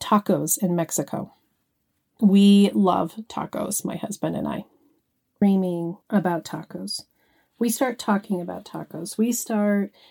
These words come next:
tasting the tacos. And we get really excited about the idea of going to Mexico and having these authentic tacos.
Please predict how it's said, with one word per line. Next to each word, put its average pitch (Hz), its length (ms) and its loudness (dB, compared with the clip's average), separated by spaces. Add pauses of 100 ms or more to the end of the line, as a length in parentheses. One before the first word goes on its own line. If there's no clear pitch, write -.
(160)
tasting 208 880 0 (160)
the 185 100 -2
tacos. 160 640 -6 (1200)
And 202 140 8
we 208 80 8
get 202 200 2
really 196 260 2
excited 170 560 -2 (280)
about 165 680 -4
the 165 120 -8
idea 165 680 -4
of 165 120 -6
going 175 220 -2
to 180 80 -6
Mexico 175 800 -6
and 180 140 -2
having 170 340 -8
these 180 200 -8
authentic 175 520 -10
tacos. - 560 -14